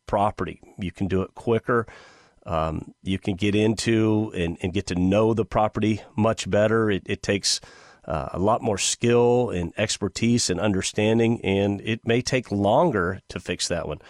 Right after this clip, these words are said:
right? Remember, we're wanting to get in here, we're wanting to improve the business, and then we're wanting to either borrow on the value of the business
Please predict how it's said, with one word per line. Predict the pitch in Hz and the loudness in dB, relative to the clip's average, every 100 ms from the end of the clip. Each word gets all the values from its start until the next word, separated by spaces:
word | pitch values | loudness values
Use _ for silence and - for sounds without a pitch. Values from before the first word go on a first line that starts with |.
| - _ | -20 _
right? | 107 | -2
Remember, | 131 117 151 151 | 2 2 4 2
we're | 113 | 2
wanting | 110 123 104 | 0 -2 -2
to | 113 | 0
get | 110 | 2
in | 143 156 | 2 2
here, | 127 101 98 | 2 0 0
we're | 104 | 0
wanting | 107 113 | 0 0
to | 110 | 0
improve | 98 123 110 | 0 -2 -2
the | |
business, | 98 117 127 101 | 0 0 0 -2
and | 107 | -2
then | 107 | 0
we're | 101 | 2
wanting | 101 104 | 0 0
to | 98 | -2
either | 107 101 | 0 0
borrow | 92 95 101 113 101 | 0 2 4 4 4
on | 98 | 2
the | 92 | 0
value | 101 110 113 | 2 2 0
of | 95 | -2
the | |
business | 92 104 - 113 | 0 0 0 -4